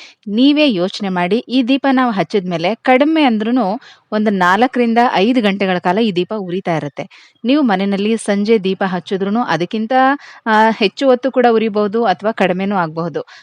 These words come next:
ಅಂದ್ರೆ ದೇವಸ್ಥಾನದಲ್ಲಿ ಸಾಮೂಹಿಕವಾಗಿ ಮಾಡಿರ್ತಾರೆ, ಅದಕ್ಕೆ ತಕ್ಕಂತ ಎಚ್ಚರಿಕೆಗಳನ್ನ, ಮುನ್ನೆಚ್ಚರಿಕೆಗಳನ್ನ ಅವರು ತಗೊಂಡಿರ್ತಾರೆ.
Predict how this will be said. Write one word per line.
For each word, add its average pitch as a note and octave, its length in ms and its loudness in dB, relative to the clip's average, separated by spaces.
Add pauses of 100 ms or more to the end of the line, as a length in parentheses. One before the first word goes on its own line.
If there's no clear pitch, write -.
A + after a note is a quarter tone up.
(120)
ಅಂದ್ರೆ G#3 280 2
ದೇವಸ್ಥಾನದಲ್ಲಿ A#3+ 640 2
ಸಾಮೂಹಿಕವಾಗಿ A3 840 0
ಮಾಡಿರ್ತಾರೆ, F3+ 920 -4
ಅದಕ್ಕೆ G#3 380 0
ತಕ್ಕಂತ F#3 500 -6
ಎಚ್ಚರಿಕೆಗಳನ್ನ, F3 840 -4
ಮುನ್ನೆಚ್ಚರಿಕೆಗಳನ್ನ E3+ 800 -6
ಅವರು E3 240 -8
ತಗೊಂಡಿರ್ತಾರೆ. D#3+ 880 -8